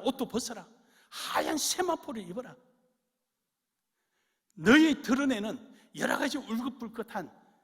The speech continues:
남들 보고 좀 차별할 땐 그런 옷 그게 아니라 하얀 세마포.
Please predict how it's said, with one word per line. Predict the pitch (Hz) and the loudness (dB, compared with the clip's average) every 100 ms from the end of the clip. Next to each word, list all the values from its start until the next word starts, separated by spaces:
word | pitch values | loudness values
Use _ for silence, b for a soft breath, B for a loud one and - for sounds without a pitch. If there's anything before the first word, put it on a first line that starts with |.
| _ _ _ _ _ - | _ _ _ _ _ 4
남들 | 180 254 285 | 8 8 6
보고 | 254 247 226 | 4 0 -2
좀 | - 247 220 | -6 -6 -2
차별할 | - - 320 277 220 | -4 -2 -4 -4 -4
땐 | 214 208 247 B B | -2 -4 -4 B B
그런 | - 285 294 | -4 -2 0
옷 | - 254 - | -2 -4 -4
그게 | 175 208 | -6 -4
아니라 | 240 120 - 226 - B B B B B B B B B B B - | -6 -8 -10 -10 -14 B B B B B B B B B B B -16
하얀 | 226 | -14
세마포. | 220 - 190 175 _ | -14 -14 -16 -18 _